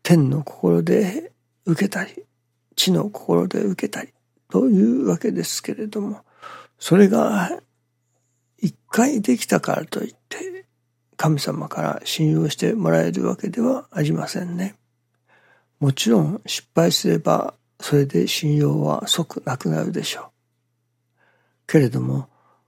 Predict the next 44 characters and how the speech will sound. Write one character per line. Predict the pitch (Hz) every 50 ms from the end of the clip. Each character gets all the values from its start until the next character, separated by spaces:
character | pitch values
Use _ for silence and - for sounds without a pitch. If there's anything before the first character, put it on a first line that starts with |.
| _ _ _ _ _ _ _ _ _ _ _ _
一 | - 151 - _ _ _
回 | - 190 202 277 403 - - _ _ _ _ _ _ _ _ _ _ _ _ _ _ _ _ _ _
成 | - - - - 190
功 | - - - - 165 -
し | - -
た。 | - - - - _ _ _ _ _ -
一 | 175 - _ _
回 | - 185 - -
受 | - 208 208 - -
け | -
る | - -
こ | - 170
と | - -
が | - -
で | - - 196
き | - - -
た。 | - - - - _ _ _ _ _ _ -
二 | 175 165
回 | - - 196 - - - 330
受 | 254 175 -
け | - 196 208
る | 214 208
こ | - -
と | - - 226
が | - -
で | - 180 -
き | -
た。 | - - - - - _ _ _ _ _ _
と | - 165 180
い | 196 208 208
う |
だ | 202 - 196
け | 208 - -
で、 | - - 165 - _ _ _ _ _ _ _ _ _ _ _ _ _ _ _ _ _ _ _ _ _
も | - 156 147 127 123
う | 131
こ | - - 151
の | 156 156 156 151
氏 | 143 156 160
子 | - - 151
は | 139 135 - - - - - - - _ _ _ _ _ _ _ _
安 | - 147 160 156
心 | - - - - - - 202
だ。 | - -